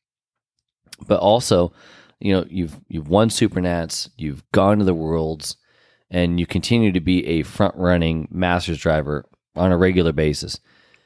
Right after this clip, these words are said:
What drives you now, uh, and, uh, to, to,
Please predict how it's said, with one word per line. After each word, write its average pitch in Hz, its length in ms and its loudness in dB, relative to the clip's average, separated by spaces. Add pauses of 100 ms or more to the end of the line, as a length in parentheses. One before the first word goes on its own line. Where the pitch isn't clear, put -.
(140)
What - 300 2
drives 127 360 2
you 104 100 4
now, 87 640 2 (180)
uh, 85 340 2
and, 87 380 -2 (180)
uh, 82 100 -4 (220)
to, 95 160 0
to, 85 280 -2